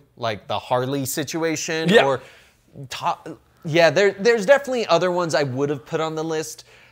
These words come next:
Speaker 1: but I also feel like a lot of those kind of boil down to also what I said about the origin, where it's, we've been exposed to so many that some things that are horrible don't sound as bad because we've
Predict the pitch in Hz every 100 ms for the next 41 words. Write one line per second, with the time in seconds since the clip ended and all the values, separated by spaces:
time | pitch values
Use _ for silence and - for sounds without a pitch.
0 | _ 135 139 160 156 170 185 - 165 -
1 | 170 156 147 139 135 143 143 139 135 127
2 | 120 - - 143 127 120 127 123 120 120
3 | 117 - 117 113 107 110 131 135 - 131
4 | 120 110 120 113 - 120 107 110 107 117
5 | 107 - 220 190 123 131 123 123 123 117
6 | - - - - _ _ _ 139 156 214
7 | 208 151 - 170 170 - - - 156 190
8 | 214 - - - 151 147 127 123 147 175
9 | 175 _ _ _ _ _ 120 143 143 -
10 | 185 175 175 165 127 143 - - 143 160
11 | - - 143 180 226 233 226 - _ 165
12 | 190 - 180 170 127 135 139 113 127 120
13 | 120 - 151 127 113 117